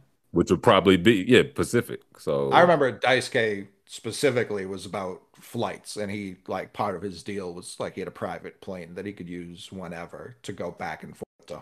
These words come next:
Speaker 2: home. And I know he's still a massive, him and Koji are massive stars still in Japan playing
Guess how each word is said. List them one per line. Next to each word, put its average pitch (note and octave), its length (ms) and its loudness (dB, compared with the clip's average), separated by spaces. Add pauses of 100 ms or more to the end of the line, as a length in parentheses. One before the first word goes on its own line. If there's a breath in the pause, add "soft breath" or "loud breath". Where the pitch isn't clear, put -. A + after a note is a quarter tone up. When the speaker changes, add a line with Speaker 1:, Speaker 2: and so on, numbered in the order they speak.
(120)
Speaker 2:
home. E2+ 180 -16 (600)
And G#2 180 -6
I B2 120 2
know C3+ 180 6
he's C#3 180 4
still D3+ 280 8
a A#2+ 80 4
massive, B2+ 560 2
him C3 320 0
and C3 300 2
Koji G#2 440 -2
are F#2+ 60 -8
massive A2+ 680 -2
stars G2+ 460 -2
still G#2 260 -4
in F#2+ 80 -8
Japan G2 440 -8
playing G2 280 -8